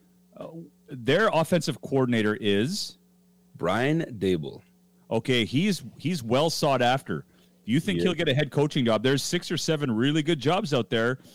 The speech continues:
Speaker 1: I, I won't include Jacksonville because I don't know if that's a really great job other than living in Florida. But, uh, there, there, there's some good jobs out there with teams that are just sort of,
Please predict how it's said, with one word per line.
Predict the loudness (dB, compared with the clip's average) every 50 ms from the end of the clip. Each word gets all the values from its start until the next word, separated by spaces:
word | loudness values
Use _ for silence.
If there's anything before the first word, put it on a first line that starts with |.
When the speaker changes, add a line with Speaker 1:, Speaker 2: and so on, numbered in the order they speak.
| -20 -20 -12 -6
Speaker 1:
I, | -2 -2
I | 0 0 0
won't | 2 2 2 2 0
include | -2 0 2 0 2
Jacksonville | 2 2 0 0 0 -2 -2 -4 -4 -2
because | -4 -4 -4 -2
I | -2 -2
don't | -2 -4 -4 0
know | 0 0
if | 2 0
that's | 0 -2 -4 -2
a | -2
really | -2 -2 -2 -2
great | -4 -2 -2 -2 -2 -2 -2
job | -2 0 0 2 0
other | -2 -4 -4
than | -4 -4
living | -4 -2 -4 -4 -4 -6
in | -8 -8
Florida. | -10 -8 -6 -4 -2 -2 -2 -4 -4 -6 _ _ -20 -20 _ _ _ -2
But, | 0 0 0 -2 _ _ _ _ _ _ _ -4
uh, | -2 0 2 2
there, | 2 0 -2 -2 _ -6
there, | -6 -6 -6 -6 -6 -4
there's | -2 0 0 0
some | 0 0 0 0
good | 2 2 2 2
jobs | 2 0 0 0 0 0 0
out | 0 0 0
there | -2 -2
with | -2 -2 -4
teams | -4 -4 -4 -4 -2 -2
that | 0 0 0
are | 0 0
just | -2 -4 -6 -6 -2
sort | 0 0 2
of, | 0 0